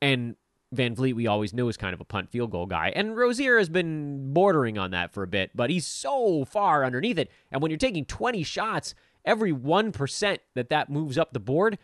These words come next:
he's gonna jump, like, twenty slots. The sells list,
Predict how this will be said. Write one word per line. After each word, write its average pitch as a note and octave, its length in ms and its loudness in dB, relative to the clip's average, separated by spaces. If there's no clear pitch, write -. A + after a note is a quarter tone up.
he's C4+ 160 2
gonna D#4 160 4
jump, B3+ 260 -2
like, - 160 -2
twenty G#3 340 2
slots. - 600 -4
The A#2 120 -2
sells A3+ 580 4
list, G#2+ 460 -4